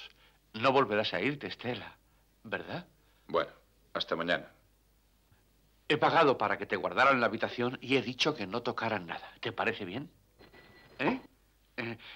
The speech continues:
Speaker 1: eh, volverás a trabajar aquí exactamente igual que antes, como si nunca te hubieses marchado. Eh, bueno, así quiero yo que sea, pero puedes tomarte un descanso.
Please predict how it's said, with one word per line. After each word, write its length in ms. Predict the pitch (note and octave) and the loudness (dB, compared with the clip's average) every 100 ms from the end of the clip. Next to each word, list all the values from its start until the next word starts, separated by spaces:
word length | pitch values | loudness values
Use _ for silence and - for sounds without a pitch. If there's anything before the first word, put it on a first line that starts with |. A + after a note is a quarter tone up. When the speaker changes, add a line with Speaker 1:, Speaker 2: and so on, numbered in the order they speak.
| - | -18
Speaker 1:
eh, 380 | - E2 F2 G2+ | -16 -10 -8 -6
volverás 460 | E3+ F#3+ G3+ B3 G#3 | 2 2 4 4 2
a 80 | F3+ | 0
trabajar 480 | B2+ G#2+ G#2 C3 A2+ | 2 2 2 0 0
aquí 260 | - F3 | 0 -2
exactamente 920 | - F#3+ - A#3+ - F3+ F3+ A#3 G3 C3+ | 0 -2 -2 -4 0 0 2 0 0 0
igual 260 | C3 D3+ | 2 2
que 140 | D3 G#2 | 0 -6
antes, 320 | G2 A#2 - | -6 -8 -4
como 260 | E3 E3 | -2 -2
si 160 | - D#3+ | -2 -2
nunca 380 | G3+ B3 A3 F#3+ | 0 0 -2 -2
te 80 | C3 | -2
hubieses 400 | C#3+ D3 B2 A2 | -2 -2 -4 -8
marchado. 500 | G#2+ - A2+ F#2 - - - - | -8 -6 -4 -6 -10 -20 -20 -20
Eh, 260 | - - B2 | -18 -12 -10
bueno, 600 | B2 G2+ D#3 F3+ G2 F2 | -8 -6 -6 -6 -6 -2
así 260 | A2+ C#3+ - | -2 -2 -2
quiero 240 | C3+ C#3+ | -2 0
yo 140 | A#2 A#2 | -2 -6
que 80 | |
sea, 420 | G#2 D#3+ A3+ D#3 - | -8 -4 -2 -2 -6
pero 380 | G#2+ F#2+ - _ _ _ _ _ _ _ _ _ - | -6 -6 -8 _ _ _ _ _ _ _ _ _ -4
puedes 360 | F3 E3+ A#2+ | -2 -2 -6
tomarte 500 | G2+ F#2+ A2+ - G2 | -4 0 0 -2 -6
un 160 | G#2+ G2 | -6 -8
descanso. 540 | - - A#2 A2+ - | -12 -12 -12 -10 -12